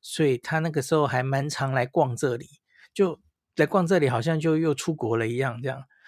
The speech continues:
<laughs> 我觉得特别是那个关西空港哦，我觉得那个关西空港它就可以做那个天空是从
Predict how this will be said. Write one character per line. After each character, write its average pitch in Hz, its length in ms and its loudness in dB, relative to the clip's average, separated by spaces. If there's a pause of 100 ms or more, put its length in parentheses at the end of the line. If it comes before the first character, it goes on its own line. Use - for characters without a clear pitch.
(100)
<laughs> - 500 0 (1700)
我 170 120 4
觉 147 120 8
得 - 20 8
特 156 100 4
别 139 140 4
是 151 140 -4
那 147 80 -2
个 127 120 0
关 131 180 2
西 127 160 -4
空 127 240 -4
港 143 280 -6
哦， 135 160 -10
我 139 60 -6
觉 147 160 0
得 156 60 2
那 170 80 0
个 165 80 2
关 147 180 2
西 147 140 -4
空 151 220 0
港 131 160 -2
它 143 120 -2
就 160 200 2
可 160 160 -6
以 131 80 -4
做 147 300 -2
那 147 60 -4
个 139 120 -2
天 160 260 -2
空 151 300 -4
是 165 120 -8
从 135 240 -2